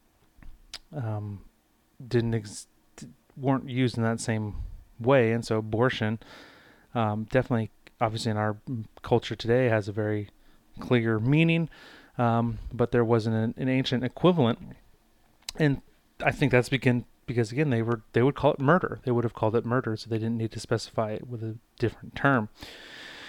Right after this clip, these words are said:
Uh, and I, and I can make that claim because I think as we look through Scripture, we will, it'll become quite clear. So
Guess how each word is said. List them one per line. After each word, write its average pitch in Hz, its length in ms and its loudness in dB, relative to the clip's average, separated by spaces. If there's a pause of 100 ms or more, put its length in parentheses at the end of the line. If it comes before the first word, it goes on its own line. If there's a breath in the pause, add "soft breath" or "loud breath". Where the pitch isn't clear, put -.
(840 loud breath)
Uh, 151 240 6
and 151 140 6
I, 147 280 4 (840)
and 143 100 6
I 131 40 4
can 123 240 0 (540)
make 196 240 6
that 120 200 8
claim 143 300 2
because 139 200 4
I 139 40 4
think 123 380 -2 (920 loud breath)
as 120 160 -2
we 120 120 4
look 123 280 2
through 120 340 0
Scripture, 127 480 0
we 123 160 0
will, 110 280 0 (520 loud breath)
it'll 127 160 -2
become 110 360 0
quite 110 360 0 (340)
clear. 113 360 0 (560 loud breath)
So 143 300 8